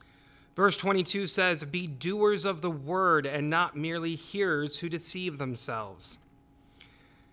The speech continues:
James is talking about actually trying to live into the love and teachings of Jesus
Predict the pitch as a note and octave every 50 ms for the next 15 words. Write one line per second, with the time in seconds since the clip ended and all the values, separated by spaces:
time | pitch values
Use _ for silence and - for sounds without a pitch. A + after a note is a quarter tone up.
0 | _ _ _ - _ - - E3+ F#3 F#3 F#3 E3+ D#3 D3+ C#3 - - - D#3 E3+
1 | E3+ E3+ E3 D#3+ D#3 D3 D3+ D3 D3 D3 D3 D3+ D#3 E3 - - - - D3+ D3
2 | C#3+ C#3 C#3 C#3 - - E3 D#3 D#3 D3+ D3+ C#3+ - - D3+ C#3 C#3 C#3+ D#3 E3+
3 | E3+ D#3+ D3+ C#3+ C3+ C#3 C#3+ C#3+ C#3 D3+ C#3+ C#3+ C#3 C3+ C#3 C#3+ D3 C#3 C#3 C3+
4 | C3 - - D#3+ E3 D#3 - D3+ C#3 B2+ C#3+ B2+ B2 A#2+ C#3+ D3+ D#3+ D#3+ C3+ C#3
5 | C3 B2+ C3 A#2+ -